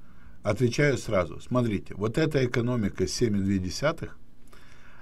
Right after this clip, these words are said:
она настолько дутая. Это я, поверьте мне, я не пропагандирую ни за китайцев, <laughs> ни, ни за Трампа, вот эти, в-, то есть за войну тарифов.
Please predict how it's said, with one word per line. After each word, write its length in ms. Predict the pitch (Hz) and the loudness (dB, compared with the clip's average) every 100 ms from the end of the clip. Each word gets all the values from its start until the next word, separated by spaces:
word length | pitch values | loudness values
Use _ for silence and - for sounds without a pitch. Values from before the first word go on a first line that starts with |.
| - | -2
она 240 | 117 139 | 4 6
настолько 640 | 147 143 - 151 139 - 127 | 8 6 2 4 4 6 6
дутая. 640 | 104 139 165 131 80 - - - - | 6 4 4 2 0 -2 -8 -10 2
Это 200 | 139 156 | 4 8
я, 360 | 135 135 170 147 | 8 10 8 6
поверьте 480 | 143 139 156 151 139 | 6 8 6 4 2
мне, 140 | 101 | 4
я 280 | 87 110 160 | 4 4 6
не 240 | 165 151 | 6 6
пропагандирую 1200 | 151 139 135 127 117 110 104 135 131 113 104 98 - - - | 4 2 2 2 2 2 4 4 6 6 6 2 -4 -12 0
ни 260 | 113 117 151 | 6 10 10
за 180 | 156 147 | 10 8
китайцев, 760 | 143 113 143 156 151 156 131 | 6 2 4 4 4 2 2
<laughs> 0 | |
ни, 420 | 120 113 - 120 - - - | 2 2 4 4 2 -10 0
ни 160 | 127 143 | 6 8
за 200 | 139 117 | 8 6
Трампа, 440 | - 110 120 110 | 6 4 4 4
вот 220 | 107 101 110 | 4 4 2
эти, 200 | 101 104 | 2 2
в-, 280 | 98 104 95 | 2 2 2
то 140 | 120 | 4
есть 120 | 98 | 6
за 120 | 98 | 8
войну 320 | 104 104 113 120 | 10 8 6 2
тарифов. 480 | 117 104 87 - | 4 6 4 2